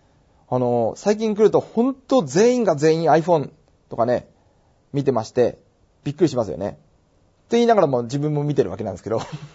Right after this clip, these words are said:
<laughs> あまりにも見てると。老、老若男女問わず見てると。ね。さらに、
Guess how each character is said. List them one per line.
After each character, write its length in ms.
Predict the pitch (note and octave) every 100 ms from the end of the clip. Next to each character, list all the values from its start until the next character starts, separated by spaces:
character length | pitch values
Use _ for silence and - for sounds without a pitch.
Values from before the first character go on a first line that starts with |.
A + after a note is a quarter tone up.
| _ _ _ -
<laughs> 720 | - - - - _ _ -
あ 100 | B2+
ま 80 | F#3
り 80 | A#3
に 60 |
も 80 | C#3+
見 120 | A#2+
て 100 | B2
る 60 | -
と。 140 | - - _ _ _ _ _ _ _
老、 400 | - B2+ B2 B2+ - -
老 160 | C3 C3
若 460 | C3 B2+ - B2 -
男 280 | - B2+ A2+
女 180 | G2+ -
問 140 | B2+
わ 100 | A#2+
ず 200 | G#2 F#2 - _ _ _
見 100 | -
て 100 | B2+
る 60 | -
と。 100 | - - _ _ _ _ _ _ _
ね。 160 | D#3+ E3+ - _ _ _
さ 140 | _ A3+
ら 120 | G3+
に、 300 | F3+ D#3+ -